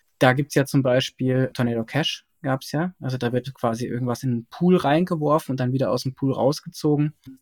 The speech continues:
Und dann, äh, sozusagen ist eben schwerer nachvollziehbar, wa-, wer was wann aus dem Pool ra-, rein rausgezogen hat und ob das jetzt sozusagen auch diese assoziierte Historie teilt,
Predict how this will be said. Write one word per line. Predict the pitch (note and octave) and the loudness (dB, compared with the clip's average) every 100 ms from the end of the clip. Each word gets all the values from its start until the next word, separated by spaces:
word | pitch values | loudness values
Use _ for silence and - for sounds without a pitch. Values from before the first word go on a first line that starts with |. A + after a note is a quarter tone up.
| _ _ | _ _
Und | C3+ C3+ C3 - | 2 2 2 -4
dann, | - C3+ C#3 C3 D3 D3+ | -14 2 4 6 6 6
äh, | - C3+ C3+ | 2 2 2
sozusagen | C3+ - C3 B2+ | 0 -2 -2 -2
ist | - | -4
eben | C3+ B2+ | -2 0
schwerer | - B2+ | 2 2
nachvollziehbar, | B2 B2+ D3+ C3+ - C3+ C3 A2+ | 4 2 2 -2 -4 -4 -2 0
wa-, | A2+ A#2+ | 0 0
wer | C3 C3 | 0 2
was | A#2+ B2 - | 2 -2 -2
wann | B2+ | -2
aus | A2 B2 | -2 -6
dem | B2+ | -8
Pool | - C3+ B2+ | -6 -2 -2
ra-, | A2+ A#2 A2 | -2 -4 -2
rein | A#2+ B2+ | 0 0
rausgezogen | A#2+ D3 - - - A#2+ A#2 | 4 2 0 -10 -6 -6 -4
hat | C3 | -4
und | A2 | -4
ob | - - | -8 -6
das | B2+ - | -6 -4
jetzt | B2 - | -10 -10
sozusagen | - - A#2+ A#2+ - | -10 -2 -2 -2 -2
auch | A#2 | -4
diese | - C#3 C3+ | -4 -4 -4
assoziierte | D3 - - C3 B2+ | -6 -8 -4 -4 -4
Historie | - D#3 D#3 C3+ | -4 0 2 0
teilt, | - C#3+ C3+ D#3 | 2 4 4 2